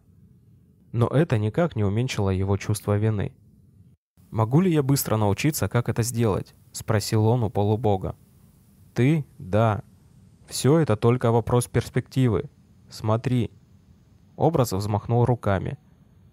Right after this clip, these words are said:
и вокруг них появился идиллический пейзаж. Он был без изъяна. Малфурион узнал холмы и долины,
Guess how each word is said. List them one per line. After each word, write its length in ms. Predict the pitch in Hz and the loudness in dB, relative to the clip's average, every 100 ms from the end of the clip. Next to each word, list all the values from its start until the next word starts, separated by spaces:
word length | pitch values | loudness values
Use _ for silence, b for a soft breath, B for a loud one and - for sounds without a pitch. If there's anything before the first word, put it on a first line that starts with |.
| - | -4
и 100 | 117 | 0
вокруг 440 | 120 113 120 - | 2 2 0 0
них 240 | 117 151 - | -2 -2 0
появился 540 | 101 98 107 143 - | 0 2 2 0 -2
идиллический 760 | - 107 104 104 123 127 - 117 | -6 -4 -2 -2 -2 -4 -6 -4
пейзаж. 600 | 120 120 113 90 87 - - - - - - - _ | -2 -2 0 -2 -2 -12 -20 -20 -20 -20 -20 -20 _
Он 240 | - 143 156 | -2 0 2
был 140 | 175 | 2
без 240 | 147 156 160 | 2 0 -2
изъяна. 580 | 151 147 113 90 - - _ _ _ _ | 0 0 0 -2 -6 -12 _ _ _ _
Малфурион 500 | 107 107 - 139 196 | -2 0 2 2 2
узнал 300 | 151 120 143 | 0 2 0
холмы 400 | 117 117 107 131 | 2 0 2 0
и 40 | 120 | 2
долины, 520 | 110 101 107 95 | 0 0 -2 -4